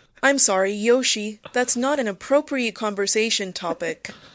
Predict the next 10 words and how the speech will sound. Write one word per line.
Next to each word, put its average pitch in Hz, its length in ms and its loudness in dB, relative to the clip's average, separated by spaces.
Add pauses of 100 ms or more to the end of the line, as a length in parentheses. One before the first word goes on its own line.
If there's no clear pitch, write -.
(140)
Let's 359 260 4
focus 277 420 2
on 233 140 2
improving 277 560 -2
your 208 140 -2
personal 233 540 0
hygiene 220 580 0
in 196 100 -6
the 196 80 -6
workplace. 190 840 0